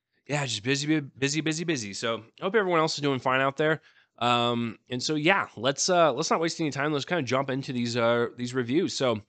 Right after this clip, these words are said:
when we come back from the break, I will be talking about Barbarian, the, uh, horror film from writer-director Zach Cregger,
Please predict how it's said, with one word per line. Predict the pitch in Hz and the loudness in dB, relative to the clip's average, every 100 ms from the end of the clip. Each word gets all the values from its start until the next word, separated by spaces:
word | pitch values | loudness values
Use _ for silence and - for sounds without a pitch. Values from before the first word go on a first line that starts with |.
| _ - | _ -2
when | 143 170 | 2 4
we | 247 | 4
come | 247 202 | 2 4
back | 202 214 | 4 4
from | 196 196 | 0 -2
the | |
break, | 175 - 131 208 101 - - - | -2 -4 4 4 4 -2 -20 -10
I | 101 | -4
will | 120 | -2
be | 131 | 0
talking | 147 139 151 | 0 0 2
about | 143 117 101 | 0 0 -2
Barbarian, | 113 175 175 110 _ 127 147 190 185 156 113 98 | 2 4 2 -2 _ 0 2 4 6 6 4 0
the, | 107 107 107 | -6 -4 -2
uh, | 101 | -2
horror | 98 160 156 | 0 2 2
film | - 156 156 160 - _ _ _ _ _ | 0 2 2 0 -6 _ _ _ _ _
from | 147 143 107 | -4 -2 2
writer-director | 127 156 202 165 127 127 147 170 156 | 2 4 2 0 0 0 0 0 0
Zach | 104 110 123 143 | 0 2 2 0
Cregger, | - - 104 139 202 269 | -6 -6 -2 2 2 2